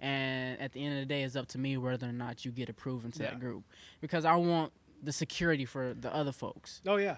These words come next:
Speaker 1: You know,
Speaker 2: absolutely.
Speaker 1: and it goes down to, to the, uh,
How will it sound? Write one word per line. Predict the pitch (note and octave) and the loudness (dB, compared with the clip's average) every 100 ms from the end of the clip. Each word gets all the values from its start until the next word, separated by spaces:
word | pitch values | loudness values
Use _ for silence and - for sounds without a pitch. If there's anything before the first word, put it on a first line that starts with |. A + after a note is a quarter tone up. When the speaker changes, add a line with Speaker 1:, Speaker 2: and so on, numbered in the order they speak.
| - | -6
Speaker 1:
You | D#3+ | 0
know, | C#3 | 2
Speaker 2:
absolutely. | B2 A#2 G#2 A#2 - - | 4 0 -4 -14 -20 -2
Speaker 1:
and | C#3+ | 2
it | D3 | 4
goes | C#3+ D3+ | 6 6
down | C3+ C#3+ C3+ | 8 8 8
to, | - C3+ B2+ - - | 4 2 0 -4 -10
to | - D3 | -4 -2
the, | C3 C3 | 0 0
uh, | C3 A#2+ A2 G#2+ | 0 0 -2 -6